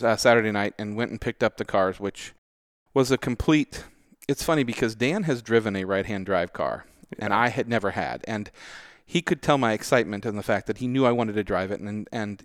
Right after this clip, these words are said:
Speaker 1: he also, I don't, I think he knew what it would happen, but, <laughs> uh, a nineteen ninety-two Skyline is built for a smaller individual, we'll say. Um,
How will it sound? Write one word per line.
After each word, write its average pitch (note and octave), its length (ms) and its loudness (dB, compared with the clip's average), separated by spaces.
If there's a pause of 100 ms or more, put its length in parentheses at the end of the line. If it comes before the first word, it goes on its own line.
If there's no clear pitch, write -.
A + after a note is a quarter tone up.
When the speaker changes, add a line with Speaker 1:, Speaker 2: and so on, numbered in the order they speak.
Speaker 1:
he C3 220 -4
also, A#2+ 320 0
I G2+ 80 2
don't, A2 200 -4
I B2 60 -6
think A3 180 -6
he A#2+ 80 -4
knew C3 260 2
what G#2 160 0
it - 20 -4
would A2 140 -2
happen, G#2 340 -2
but, G2 200 -4 (600)
<laughs> - 20 -2 (960)
uh, A#2+ 200 2
a C3 120 4
nineteen G#3+ 340 0
ninety-two C#3 760 0
Skyline A2+ 600 2 (580)
is A#2+ 140 -2
built A#2 300 0
for G#2 240 0
a G2 200 -2 (220)
smaller A#2 600 4
individual, F#2 540 -6
we'll F2 120 -12
say. - 240 -10 (300)
Um, G#2+ 220 -6